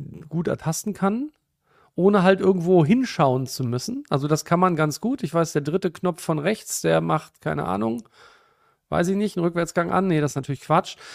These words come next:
Aber genauso die Gang-, also Gangschaltung zum Beispiel, die kann man blind bedienen irgendwann. Das geht halt in diesem Falle wirklich nicht gut. Also in dem Falle dieses Teslas, den ich gefahren bin, geht das wirklich nicht gut. Ja, das blind zu machen, während ich, äh,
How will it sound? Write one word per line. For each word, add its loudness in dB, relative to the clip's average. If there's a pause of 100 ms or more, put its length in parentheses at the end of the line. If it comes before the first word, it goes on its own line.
(140)
Aber 8
genauso 8
die -2
Gang-, 2
also 2
Gangschaltung 4
zum -6
Beispiel, -2
die -8
kann 0
man 4
blind 2
bedienen 0
irgendwann. -6 (280)
Das -4
geht 2
halt 6
in 0
diesem 0
Falle 4
wirklich 4
nicht -2
gut. -12 (140)
Also 2
in 0
dem 0
Falle 4
dieses -4
Teslas, -2
den -6
ich -8
gefahren -4
bin, -4
geht 0
das -2
wirklich 2
nicht -4
gut. -6 (840)
Ja, 6
das 4
blind 4
zu 0
machen, 4
während 4
ich, -6
äh, -4